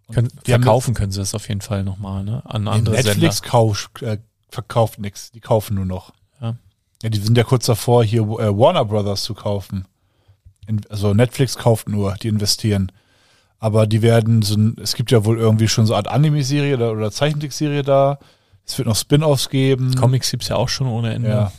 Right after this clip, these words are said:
Speaker 1: das wird auf jeden
Speaker 2: Es
Speaker 1: Fall
Speaker 2: gibt Masters of the Universe X, Stranger Things. Es gibt ein
Speaker 1: Gibt's
Speaker 2: Skeletor.
Speaker 1: Magic? Magic-Karten?
Speaker 2: Ja.
Speaker 1: Gibt's schon?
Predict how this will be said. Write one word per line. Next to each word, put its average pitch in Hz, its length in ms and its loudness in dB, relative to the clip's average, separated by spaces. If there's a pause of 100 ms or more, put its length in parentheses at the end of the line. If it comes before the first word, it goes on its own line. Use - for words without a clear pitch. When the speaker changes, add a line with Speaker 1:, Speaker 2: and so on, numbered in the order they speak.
(180)
Speaker 1:
das - 180 -8
wird 131 100 -2
auf 113 140 -4
jeden 113 120 -2
Speaker 2:
Es - 60 -12
Speaker 1:
Fall 107 180 0
Speaker 2:
gibt 107 80 -2
Masters 120 480 0
of 120 100 -8
the 113 120 -2
Universe 120 440 -2
X, - 420 -4
Stranger 107 360 -2
Things. 120 400 -2
Es 120 80 -10
gibt 110 160 -10
ein 113 60 -8
Speaker 1:
Gibt's 131 80 -2
Speaker 2:
Skeletor. 131 380 4
Speaker 1:
Magic? 214 440 -2
Magic-Karten? 180 720 -2 (800)
Speaker 2:
Ja. 117 400 0 (220)
Speaker 1:
Gibt's 196 200 -2
schon? 240 220 4